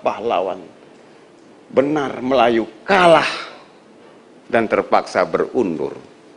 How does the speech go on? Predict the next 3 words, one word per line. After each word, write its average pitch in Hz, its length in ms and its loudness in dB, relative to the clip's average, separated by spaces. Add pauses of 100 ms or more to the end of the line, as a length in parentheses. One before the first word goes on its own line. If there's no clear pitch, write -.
(580)
Tapi 87 320 0 (640)
hanya 143 320 6
berundur, 101 800 2